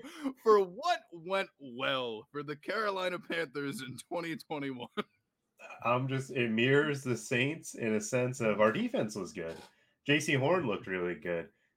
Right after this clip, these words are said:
Speaker 2: The people who were yelling at me because we passed on Justin Fields, that, that hurt. But J C Horn was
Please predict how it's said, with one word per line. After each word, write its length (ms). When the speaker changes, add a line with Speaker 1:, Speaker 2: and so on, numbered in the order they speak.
Speaker 2:
The 80
people 380
who 180
were 160
yelling 400
at 140
me 160
because 300
we 100
passed 340
on 140
Justin 400
Fields, 340
that, 300
that 220
hurt. 440
But 320
J 180
C 140
Horn 440
was 400